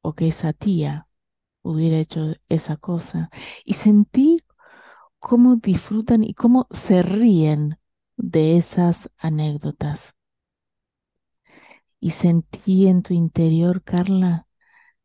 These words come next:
que cuando te vas a dormir esa noche, estás con el corazón lleno. Como que ese encuentro con tu mamá permitió que se llenara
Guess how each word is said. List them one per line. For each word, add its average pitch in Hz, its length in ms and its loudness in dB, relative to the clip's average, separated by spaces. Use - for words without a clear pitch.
que - 160 -6
cuando 170 280 0
te 175 120 -2
vas 202 260 0
a 196 40 2
dormir 170 760 0
esa 180 320 -2
noche, 175 640 -2
estás 160 340 -4
con 180 200 0
el 165 140 -2
corazón 165 580 -4
lleno. 151 500 -6
Como 180 280 0
que 220 140 2
ese 226 180 0
encuentro 214 600 2
con 175 280 0
tu 165 140 -8
mamá 160 520 0
permitió 160 680 -2
que 165 140 -2
se - 180 -4
llenara 160 680 -2